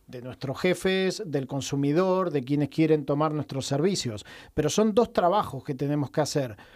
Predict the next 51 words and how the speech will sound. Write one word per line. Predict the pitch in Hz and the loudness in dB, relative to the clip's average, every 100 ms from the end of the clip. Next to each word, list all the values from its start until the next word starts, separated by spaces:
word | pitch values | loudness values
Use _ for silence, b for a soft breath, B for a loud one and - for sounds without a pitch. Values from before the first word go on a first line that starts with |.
| B | B
porque | - 147 | -4 0
muchos | 170 214 226 220 - b b | 2 4 4 2 0 b b
lo | 151 | 2
enfocan, | 160 160 220 220 196 220 214 b b | 4 4 0 2 -2 -2 -6 b b
eh, | 156 151 170 | 0 0 0
en | 165 165 | -2 -2
estar | - 180 175 | 2 2 2
en | 160 156 | 0 0
redes | 170 170 156 | 2 2 0
sociales, | 131 - 180 202 170 - | -4 0 2 2 -4 -6
en | 147 | -2
comunicar | 143 147 156 165 208 | -2 0 2 2 0
y | 185 | 0
tal. | 170 123 101 b b | 0 0 -10 b b
Pero | - 104 | -10 -10
tú | - - | -6 -2
tienes | 214 262 233 | 2 4 2
claro | - 254 262 | 4 4 4
lo | 240 220 | 4 4
que | 233 | 4
vas | 233 - | 4 0
a | |
comunicar, | 226 233 226 220 277 262 147 107 b b b b | -2 0 2 2 2 2 0 -8 b b b b
tú | - 220 | 0 2
tienes | 254 233 | 2 0
claro | - 226 240 233 226 - | 4 4 8 8 6 2
en | - 190 | 0 0
qué | 196 | 4
eres | 247 226 175 | 4 4 2
realmente | 196 196 202 190 196 | 0 0 -2 2 4
bueno. | 247 240 160 127 - - | 6 4 0 -2 -8 -10
Ah, | 170 - _ - | -10 -10 _ -6
yo | 185 | 2
una | 226 | 4
de | 233 | 6
las | 196 | 4
cosas | - 202 196 | 0 0 0
que | 190 | -2
suelo | 156 196 190 | 0 2 2
hacer | - 214 | 2 4
a | 196 | 4
veces, | 160 160 160 - | 4 0 -4 -6
o | 147 | -6
con | 131 131 | -4 -2
clientes | 131 160 196 170 165 - | 2 2 2 2 2 4
o, | 147 | 0
o | 135 139 143 | 2 -2 -4
en | |
seminarios | 139 139 143 156 185 175 156 | -2 -2 0 0 2 0 0
y | |
tal, | 147 175 | 2 2